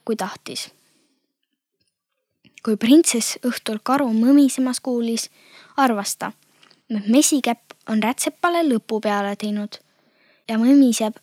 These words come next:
rõõmu pärast. Hommikul tõusis ta muretult ja lõbusana. Kui ta aga aknast talli poole vaatas, nägi ta talli ees rätsepat seismas, rõõmus ja terve nagu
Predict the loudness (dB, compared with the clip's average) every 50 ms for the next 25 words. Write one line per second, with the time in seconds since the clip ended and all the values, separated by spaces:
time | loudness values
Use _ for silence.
0 | -8 -2 0 2 2 2 0 -2 -6 -8 -8 -8 -8 -8 -10 -10 -10 -12 -16 -20
1 | _ _ _ _ _ _ _ _ _ _ _ _ _ _ _ _ _ _ _ _
2 | _ _ _ _ _ _ _ _ _ _ _ _ _ _ _ _ _ _ _ 0
3 | 4 6 6 6 6 4 0 0 0 0 -2 -4 _ _ -6 -4 -2 -2 -2 -4
4 | -6 -8 -8 -8 -6 -4 -2 0 0 0 -2 _ -4 -4 -4 -4 -6 _ -18 -20
5 | -10 -4 0 2 2 2 0 0 -2 -4 -6 -4 -6 -6 -6 -8 -10 -12 _ _
6 | _ _ _ _ _ _ _ _ _ _ _ _ -4 -2 -2 0 2 2 0 2
7 | 2 4 4 4 2 0 -2 -2 -2 -2 -4 -4 -2 0 2 4 2 2 2 0
8 | 0 0 0 0 0 0 0 -2 -4 -6 -8 -6 -8 -8 -10 _ _ _ _ _
9 | -4 -2 0 2 2 2 2 0 -2 -4 _ _ _ _ _ -4 -2 2 2 4
10 | 4 4 2 2 0 -2 -4 -6 -6 -6 -6 -6 -8 -8 -10 -10 -10 -12 -10 -8
11 | -8 -8 -8 -8 -8 -8 -8 -8 -8 -6 -6 -8 -10 _ _ _ _ _ _ _
12 | _ _ _ _ _ _ _ -2 2 4 4 6 6 4 4 2 0 -4 -10 _
13 | _ -8 -8 -2 2 4 4 4 4 2 0 -2 -2 -4 -10 -16 -10 -6 -6 -6
14 | -6 -8